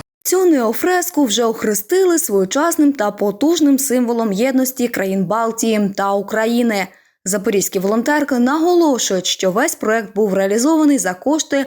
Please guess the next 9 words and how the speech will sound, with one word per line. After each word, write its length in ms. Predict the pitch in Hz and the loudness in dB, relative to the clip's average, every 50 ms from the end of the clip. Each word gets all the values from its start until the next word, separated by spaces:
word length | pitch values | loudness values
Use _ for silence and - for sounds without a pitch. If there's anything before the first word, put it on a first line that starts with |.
| - - | -2 -2
громадян 480 | 285 330 339 320 240 202 202 208 202 | 0 2 2 2 2 0 0 -2 0
Литви. 480 | 196 196 196 196 - 208 208 202 190 175 - - _ _ _ _ _ - | 0 0 0 0 0 0 0 2 0 0 -2 -8 _ _ _ _ _ 0
Вони 180 | 311 339 359 | 0 2 2
вдячні 480 | 311 240 277 247 202 185 - - 196 185 | 2 2 2 0 0 -2 -4 -4 -4 -2
за 240 | 170 208 233 311 339 | -2 0 0 0 2
неймовірну 680 | 359 359 349 339 349 349 311 302 277 233 180 185 180 | 2 2 4 2 2 2 2 2 2 2 0 -2 -4
підтримку 720 | 170 - 185 - 247 285 311 285 277 277 - 240 208 190 - _ _ _ _ | -2 -4 -4 -2 0 2 2 2 2 2 0 -4 -4 -4 -10 _ _ _ _
та 140 | - 311 339 | -4 0 0
допомогу 760 | 254 254 - - 180 180 180 196 233 247 226 220 196 175 - | 0 0 0 0 -2 0 0 0 0 0 0 0 -2 -4 -6